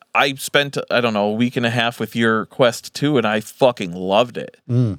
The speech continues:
Speaker 1: So much fun. And I just haven't bought one yet. But now that I know the Quest three is coming f-, out, yeah, I'm, I'm going above and beyond, buddy. But
Speaker 2: Pretty cool.
Speaker 1: I, I honestly think,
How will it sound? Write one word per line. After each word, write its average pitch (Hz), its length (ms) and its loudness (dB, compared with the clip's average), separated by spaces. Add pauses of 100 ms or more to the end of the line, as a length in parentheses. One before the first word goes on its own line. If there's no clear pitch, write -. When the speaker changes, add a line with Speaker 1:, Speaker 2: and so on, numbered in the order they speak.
Speaker 1:
So 160 300 2
much 143 200 0
fun. 87 380 -8 (460)
And 104 320 0 (460)
I 110 100 0
just 110 200 -8
haven't 101 280 0
bought - 220 4
one 90 140 -8
yet. 76 180 -12 (140)
But - 220 0
now 113 180 2
that 120 120 2
I 120 40 2
know 117 140 0
the 107 80 -4
Quest - 360 -2
three 101 180 -2
is 117 120 -2
coming 151 300 -2
f-, - 200 -14 (100)
out, 160 260 0 (920)
yeah, 110 180 -4
I'm, 110 220 -2
I'm 113 160 -4
going 123 300 2
above 113 260 2
and 117 100 -4
beyond, 113 320 2
buddy. 104 300 -2 (1900)
But 147 200 4
Speaker 2:
Pretty 117 80 -2
cool. 92 280 0 (260)
Speaker 1:
I, 160 260 2
I 175 160 4
honestly 185 340 0
think, 156 400 0